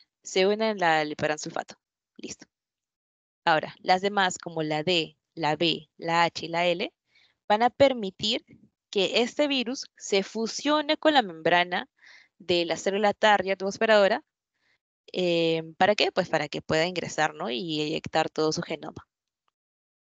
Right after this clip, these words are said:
a nivel del núcleo, como podemos observar acá. Y finalmente acá tenemos a la heparanasa, que también es importante. ¿Por qué?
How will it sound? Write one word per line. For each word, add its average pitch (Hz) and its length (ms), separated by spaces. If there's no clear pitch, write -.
a 165 80
nivel 160 240
del 156 160
núcleo, 151 320
como 156 200
podemos 160 340
observar 156 320
acá. - 240
Y 302 140
finalmente 277 420
acá 262 160
tenemos 233 340
a 226 60
la 180 180
heparanasa, 196 720
que - 60
también 143 240
es 202 60
importante. 196 520
¿Por 214 180
qué? 311 160